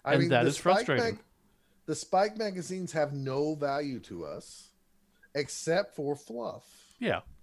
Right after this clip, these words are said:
Speaker 2: Which
Speaker 1: And wha-
Speaker 2: is good enough for us, at least. Thank goodness.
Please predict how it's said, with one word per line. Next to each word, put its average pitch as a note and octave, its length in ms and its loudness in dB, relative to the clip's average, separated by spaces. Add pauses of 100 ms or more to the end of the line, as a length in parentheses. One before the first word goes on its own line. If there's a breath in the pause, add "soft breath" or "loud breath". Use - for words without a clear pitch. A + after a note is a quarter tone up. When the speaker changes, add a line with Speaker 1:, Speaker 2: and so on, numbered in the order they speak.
(800 soft breath)
Speaker 2:
Which A3 180 4
Speaker 1:
And D#3 340 0
wha- D#3 120 -4
Speaker 2:
is D#3 160 4
good E3+ 200 4
enough C#3+ 220 4
for A2 200 -4
us, D#3 180 -2
at G2 100 -4
least. G2 440 -8
Thank G#2 300 -8 (140)
goodness. G2+ 440 -6